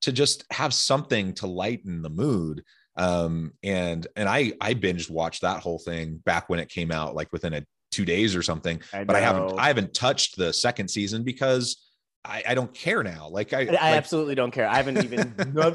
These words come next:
Speaker 2: no thought of my head was like, "Oh, I should check out the second season." I have, through the pandemic, you have these, like, snapshots of kind of where you were. Like, you think that you were doing o-, what, okay, and then you, like,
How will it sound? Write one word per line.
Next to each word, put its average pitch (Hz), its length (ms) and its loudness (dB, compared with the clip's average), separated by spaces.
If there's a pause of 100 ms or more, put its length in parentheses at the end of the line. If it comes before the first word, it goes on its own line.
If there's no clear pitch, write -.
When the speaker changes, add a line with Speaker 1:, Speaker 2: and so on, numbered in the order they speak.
Speaker 2:
no 165 460 4
thought 143 360 2
of 135 80 0
my 127 220 0
head 117 220 -2
was 107 140 -6
like, 107 120 -4
"Oh, 117 100 0
I 107 60 -2
should 104 160 -10
check 113 160 -4
out 104 100 -6
the 104 60 -10
second 107 300 -8
season." 104 520 -12
I 120 80 -6
have, 131 320 -6 (420)
through 170 140 -4
the 160 60 -6
pandemic, 120 420 -6
you 117 60 -6
have 113 120 -4
these, 107 120 -10
like, 104 160 -8
snapshots 113 760 -10
of 95 60 -20
kind 117 180 -14
of 98 80 -14
where 107 180 -10
you 104 160 -14
were. 101 260 -8
Like, 101 180 -12
you 104 100 -16
think 147 280 -8
that 143 140 -6
you 143 80 -8
were 123 80 -6
doing 127 280 -8
o-, 127 140 -6
what, 131 240 -4 (140)
okay, 131 420 -4
and 123 140 -6
then 135 140 -4
you, 131 100 -4
like, 101 260 -4